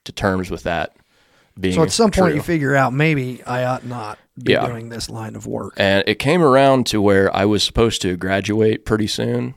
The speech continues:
Speaker 1: and I found out that there was this whole thing that we had to submit that they didn't tell any of the transfer students in my year group.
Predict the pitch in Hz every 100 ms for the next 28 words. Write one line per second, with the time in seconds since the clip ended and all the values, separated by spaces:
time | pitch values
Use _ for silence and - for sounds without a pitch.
0 | _ - 92 95 - 104 98 101 104 -
1 | 117 107 95 92 90 92 - 95 95 92
2 | - 98 92 92 92 85 - 92 92 92
3 | 90 85 73 _ _ _ _ - - 85
4 | 90 98 95 - _ _ _ 95 90 92
5 | 92 90 - 98 95 92 85 87 92 92
6 | - 101 - 98 87 87 98 92 87 85
7 | 87 78 - _ _ - - -